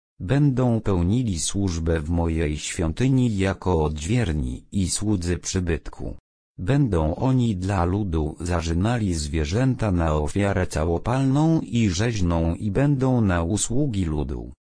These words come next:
Ponieważ służyli mu przed ich bałwanami i stali się dla domu izraelskiego powodem potknięcia się,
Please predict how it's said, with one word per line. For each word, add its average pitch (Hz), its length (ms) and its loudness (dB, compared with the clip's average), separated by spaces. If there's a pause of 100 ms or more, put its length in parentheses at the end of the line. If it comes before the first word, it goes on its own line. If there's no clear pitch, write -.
(220)
Ponieważ 98 680 0
służyli 110 680 0
mu 85 220 2
przed 80 340 -4
ich 87 240 -4
bałwanami 87 1080 0
i 110 140 0
stali 113 460 -2
się 80 220 -2
dla 82 300 0
domu 90 460 0
izraelskiego 82 1080 0
powodem 90 640 0
potknięcia 113 840 -2
się, 78 340 -2